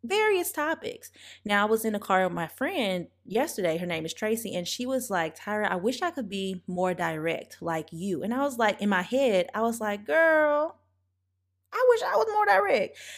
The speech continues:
I can do it in certain situations, but overall, I do think I'm stepping into this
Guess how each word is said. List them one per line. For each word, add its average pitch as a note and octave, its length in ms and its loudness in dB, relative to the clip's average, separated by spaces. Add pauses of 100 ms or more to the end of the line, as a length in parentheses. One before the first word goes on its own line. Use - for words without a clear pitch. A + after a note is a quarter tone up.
(360)
I A3+ 140 6
can F4 220 0
do G#3+ 180 4
it G3+ 80 4
in F#3 80 -2
certain F#3+ 260 2
situations, G#3+ 800 -2
but F3+ 280 -2
overall, B3 720 4 (880)
I G#3 140 0
do A3+ 360 -2
think G#3 300 -2
I'm F3+ 180 -4
stepping G3 520 -4
into F#3 420 -4
this E3+ 460 -6